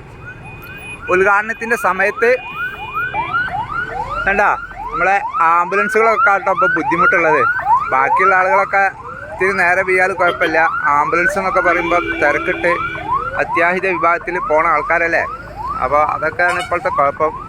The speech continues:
എന്തായാലും ടോൾ പ്ലാസിൻ്റെ അവിടെ കുറച്ചുകൂടി വർക്കുകളുണ്ട്, അത് ഞാനിത് കഴിഞ്ഞിട്ട് ലാസ്റ്റ് കാണിച്ചു തരാം കേട്ടോ. അതിന് അടുത്ത ബോർഡ് നമ്മുടെ ഇതൊക്കെണ ഓരോ കാറ്, ജീപ്പ്, വാന്, ലൈറ്റ് മോട്ടോർ വാഹനങ്ങൾ, അതൊരു ചാർജ്.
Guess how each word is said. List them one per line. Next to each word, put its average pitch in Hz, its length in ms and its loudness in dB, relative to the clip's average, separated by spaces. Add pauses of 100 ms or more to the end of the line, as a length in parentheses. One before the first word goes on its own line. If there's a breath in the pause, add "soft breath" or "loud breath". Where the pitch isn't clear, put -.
(400)
എന്തായാലും 185 440 0
ടോൾ 165 220 4
പ്ലാസിൻ്റെ 190 340 0
അവിടെ 196 180 2
കുറച്ചുകൂടി 180 400 -2
വർക്കുകളുണ്ട്, 165 460 0 (140)
അത് 156 80 -4 (100)
ഞാനിത് 160 300 0 (100)
കഴിഞ്ഞിട്ട് 160 420 -2
ലാസ്റ്റ് 147 320 0
കാണിച്ചു 147 240 0
തരാം 131 80 -4
കേട്ടോ. 139 180 2 (920)
അതിന് 220 220 4
അടുത്ത 226 220 0 (100)
ബോർഡ് 262 260 4 (360)
നമ്മുടെ 226 300 2
ഇതൊക്കെണ 233 260 2 (560)
ഓരോ 214 220 4 (640)
കാറ്, 202 300 4 (120)
ജീപ്പ്, 202 320 0
വാന്, 190 280 2 (220)
ലൈറ്റ് 175 400 0
മോട്ടോർ 180 280 2 (100)
വാഹനങ്ങൾ, 170 420 2
അതൊരു 170 300 -4
ചാർജ്. 160 380 2